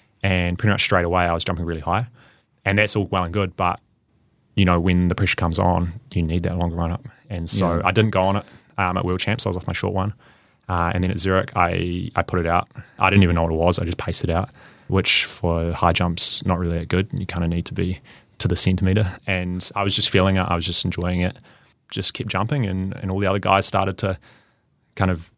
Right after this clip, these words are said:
Speaker 1: drop off, I suppose, and,
Speaker 2: Yeah.
Speaker 1: and start missing heights. And I was kinda like, "Oh, this is, this is a bit weird, but all right." <laughs> I suppose they're all tired 'cause they actually did the final last week, and so I was sort of a bit more rested. But no, and then I had one jump at what I thought was two thirty,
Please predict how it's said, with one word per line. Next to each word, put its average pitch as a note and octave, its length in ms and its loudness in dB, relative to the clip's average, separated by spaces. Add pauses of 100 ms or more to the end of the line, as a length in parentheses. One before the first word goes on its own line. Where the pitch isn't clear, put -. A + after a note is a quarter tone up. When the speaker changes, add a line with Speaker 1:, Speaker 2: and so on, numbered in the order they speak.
(180)
Speaker 1:
drop A2 260 -2
off, A2 140 2
I A#2+ 80 4
suppose, A#2 460 6
and, G2+ 240 4
Speaker 2:
Yeah. - 80 -2
Speaker 1:
and G#2 100 2
start G#2 220 4
missing G2+ 180 0
heights. A2 340 0
And G#2+ 80 2
I G2 60 6
was G2+ 120 4
kinda G2 180 4
like, A#2 240 4
"Oh, - 20 0
this G#2+ 140 -2
is, G2 300 -2
this - 100 -18
is G2 120 -4
a F2+ 40 -4
bit F#2 100 -2
weird, A#2 300 2
but G2 280 0
all A2+ 120 2
right." G#2 200 4
<laughs> A#2 420 0
I A2 40 2
suppose A2 260 2
they're A2 100 0
all G2+ 60 -2
tired G#2 360 0
'cause G#2 100 0
they A2 80 4
actually G#2 220 -2
did F#2+ 60 -4
the G#2 40 -2
final G#2 320 2
last G2+ 240 2
week, B2 220 0
and A2+ 120 -4
so A2 140 -2
I G2+ 60 2
was G2+ 100 -2
sort G#2+ 100 -4
of G2 120 -6
a G#2+ 40 -8
bit G#2 60 -6
more G2+ 80 -4
rested. A2 440 -2
But G#2 280 -2 (400)
no, A#2+ 140 4
and A2 100 2
then A2+ 100 0
I A2 680 -2 (880)
had G#2+ 640 -2 (540)
one A2 260 4
jump G#2 260 -2
at G#2 80 -8
what G2 120 0
I F#2 60 -2
thought G2+ 260 -8
was F#2+ 520 -6 (580)
two G#2 140 0
thirty, G2+ 420 -2